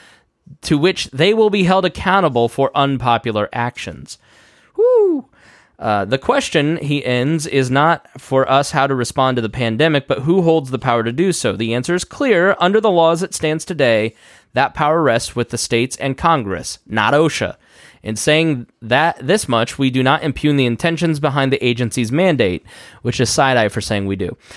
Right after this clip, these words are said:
Uh, instead, we only discharge our duty to enforce the law's demand when it comes to the question of who may govern.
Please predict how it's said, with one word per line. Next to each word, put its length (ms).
Uh, 240
instead, 400
we 160
only 260
discharge 460
our 120
duty 280
to 100
enforce 380
the 100
law's 260
demand 440
when 80
it 80
comes 240
to 80
the 100
question 580
of 180
who 120
may 160
govern. 480